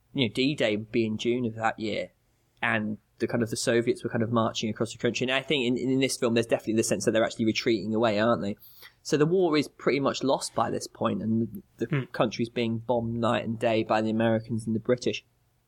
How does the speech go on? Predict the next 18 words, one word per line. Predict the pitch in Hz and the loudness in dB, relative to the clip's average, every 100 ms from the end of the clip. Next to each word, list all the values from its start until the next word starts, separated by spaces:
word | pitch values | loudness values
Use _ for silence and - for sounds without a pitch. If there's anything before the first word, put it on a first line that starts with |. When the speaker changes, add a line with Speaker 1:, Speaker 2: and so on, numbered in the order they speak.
| _ _ - | _ _ -4
Speaker 1:
And | 160 | 2
when | 160 | 4
Ernst | 190 190 - | 2 2 2
goes | 156 - | 0 2
back, | 156 127 - _ _ _ - _ - | 0 0 -4 _ _ _ -20 _ -4
you | 147 | -2
can | 170 | -2
kind | 156 185 156 | -2 -2 -2
of | - | 0
see | - 165 147 | 0 0 0
it's | - 123 - | -2 -4 -2
the | 127 | -2
society | - - 151 156 156 - | 0 2 2 2 0 0
that's | 120 | -2
beginning | - 123 - 143 127 123 | 0 0 2 2 2 2
to | 131 | 0
break | 123 127 120 - | 0 2 0 0
down. | 135 131 113 | -2 0 0